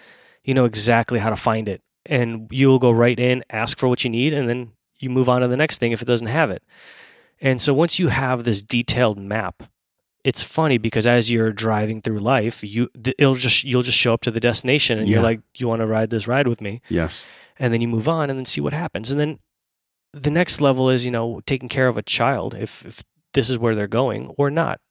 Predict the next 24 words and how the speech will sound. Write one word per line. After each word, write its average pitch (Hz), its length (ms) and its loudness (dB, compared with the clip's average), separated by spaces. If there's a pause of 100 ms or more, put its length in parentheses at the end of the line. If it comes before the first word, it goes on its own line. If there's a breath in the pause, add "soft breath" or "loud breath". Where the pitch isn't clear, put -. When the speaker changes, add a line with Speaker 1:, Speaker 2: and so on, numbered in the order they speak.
(120)
Speaker 1:
because 120 380 -2
the, 113 320 0
the 107 100 -6
work 123 260 0
without 127 300 0
a 110 60 -2
child 104 400 -2
is 101 180 -6
just 117 320 -2
as 113 120 -6
potent 117 580 0 (500 loud breath)
if 135 380 2
you're 113 480 0 (720)
ready. 117 420 -2 (880)
But 123 300 0 (880)
with 131 240 4
a 117 60 0
child, 110 640 0 (640)
it's, - 400 -2 (720)
it's 131 300 -4
not 170 140 2
only 160 180 4
just 127 260 0
you, 110 420 -2